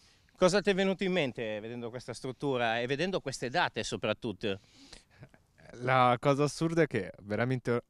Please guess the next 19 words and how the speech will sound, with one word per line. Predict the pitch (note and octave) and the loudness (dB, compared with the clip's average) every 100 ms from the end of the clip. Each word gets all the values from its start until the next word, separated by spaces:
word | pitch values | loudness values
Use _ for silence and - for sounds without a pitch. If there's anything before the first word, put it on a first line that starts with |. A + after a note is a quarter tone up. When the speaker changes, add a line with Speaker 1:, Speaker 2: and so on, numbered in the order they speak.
| _ _ | _ _
Speaker 2:
a | - C#3+ | 4 8
oggi | D#3 D3 C3 | 8 6 0
siamo | C#3 B2+ B2+ A2+ | 2 2 2 2
quattordici | - D3 - D#3+ C#3 C#3+ D3+ | 6 6 8 6 4 2 4
anni | C3+ B2+ B2+ | 4 2 4
dall'inizio | A#2+ B2 C3+ C3+ C#3 | 4 4 2 0 0
dei | B2 B2 | 2 4
lavori, | C3 C3+ D3+ D#3+ F3+ G3 - - - - _ _ _ _ | 4 4 0 -2 -4 -10 -20 -20 -20 -20 _ _ _ _
l'università | A2+ C#3+ D#3 D3+ D#3 - D3+ D#3+ | -4 0 4 6 6 4 2 4
si | C#3+ C3 | 4 0
dice | B2+ D3 | -2 2
sempre | C#3 D#3 C#3+ C#3+ | 2 2 0 -4
che | C#3 | -4
si | - | -2
vuole | C3 C#3 C#3 | 2 4 4
favorire | C#3 C#3 C3+ D3 D3+ D3+ C#3+ C#3+ | 2 -2 0 0 2 4 4 4
chi | - C#3+ | 0 -2
vuole | C#3+ C#3+ | 0 0
studiare | C#3 - D3 D#3 D3 B2 A2+ | 0 -2 2 4 4 2 -2